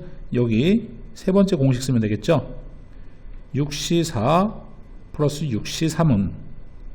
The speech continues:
두 개 같은 수일 때 하나 커지고요.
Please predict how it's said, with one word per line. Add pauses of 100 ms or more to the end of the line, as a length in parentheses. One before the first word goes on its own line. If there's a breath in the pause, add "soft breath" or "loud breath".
(480 soft breath)
두
개
같은
수일
때 (420)
하나
커지고요.